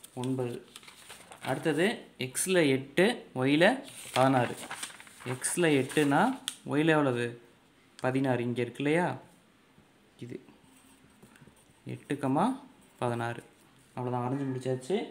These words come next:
இப்ப நம்ம என்ன பண்ண போறோம்னா, ஜாயின் பண்ணிடலாம் அந்த பாயிண்ட்ஸ் எல்லாம்.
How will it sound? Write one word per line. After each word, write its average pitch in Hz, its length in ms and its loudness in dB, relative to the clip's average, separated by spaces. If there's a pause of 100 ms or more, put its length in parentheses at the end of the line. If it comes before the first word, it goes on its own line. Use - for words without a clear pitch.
(420)
இப்ப 135 120 -6
நம்ம 139 180 0
என்ன 147 80 2
பண்ண 147 260 0
போறோம்னா, 139 260 2 (3250)
ஜாயின் 131 280 6
பண்ணிடலாம் 117 280 2
அந்த 117 140 -2
பாயிண்ட்ஸ் 123 260 0
எல்லாம். 113 380 -8